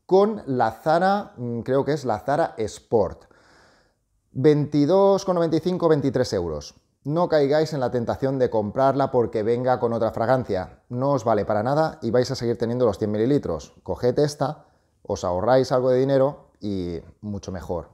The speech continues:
Y tenéis cincuenta mililitros más de esta. Con las notas que presenta también Zara, es un cacao maravillado.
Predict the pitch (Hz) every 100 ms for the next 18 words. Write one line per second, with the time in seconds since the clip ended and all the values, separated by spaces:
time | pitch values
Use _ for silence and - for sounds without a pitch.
0 | _ 107 95 92 101 120 95 104 110 98
1 | 92 90 101 95 76 69 - - - _
2 | _ 202 202 151 117 170 214 165 139 151
3 | 131 113 110 139 135 107 104 104 101 123
4 | 120 101 87 - _ 143 123 107 131 -
5 | - _ _ 185 - 147 135 120 - -
6 | - 117 110 175 208 220 123 117 104 95
7 | 92 87 71